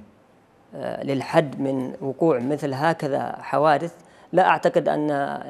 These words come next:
دول التحالف ستعتذر عن تقديم أي معونة.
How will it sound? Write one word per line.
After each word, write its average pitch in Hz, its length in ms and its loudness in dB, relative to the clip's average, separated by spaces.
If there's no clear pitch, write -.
دول 147 280 0
التحالف 135 580 -6
ستعتذر - 840 -8
عن 131 140 -10
تقديم 165 380 -8
أي 151 280 -8
معونة. 120 320 -12